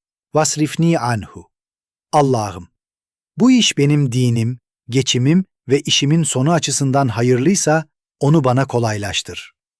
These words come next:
Şerse onu benden, beni de ondan uzaklaştır. İş teklifleri,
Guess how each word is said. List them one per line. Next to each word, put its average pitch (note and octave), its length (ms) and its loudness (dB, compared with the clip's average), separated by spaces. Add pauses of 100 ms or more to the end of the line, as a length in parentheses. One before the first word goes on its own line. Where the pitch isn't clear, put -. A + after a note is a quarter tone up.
(520)
Şerse D3+ 640 0 (220)
onu D3+ 240 4
benden, B2+ 500 2 (280)
beni D#3 280 4
de F3 80 4
ondan C3 360 2
uzaklaştır. G#2+ 880 -6 (880)
İş G#3+ 200 4
teklifleri, A2+ 720 -2